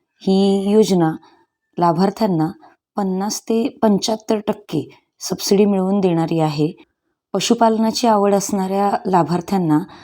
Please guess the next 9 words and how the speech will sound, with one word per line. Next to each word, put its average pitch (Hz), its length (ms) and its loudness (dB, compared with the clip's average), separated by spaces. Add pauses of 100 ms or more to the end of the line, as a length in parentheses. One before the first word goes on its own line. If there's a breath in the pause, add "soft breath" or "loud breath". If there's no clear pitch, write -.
(140)
स्वयंरोजगाराची 202 1080 2 (120)
ही 196 180 0 (100)
एक 202 140 0
उत्तम 202 360 0
संधी 196 480 0
शासनामार्फत 170 680 -2
देण्यात 170 360 2
आलेली 160 300 0
आहे. 147 280 0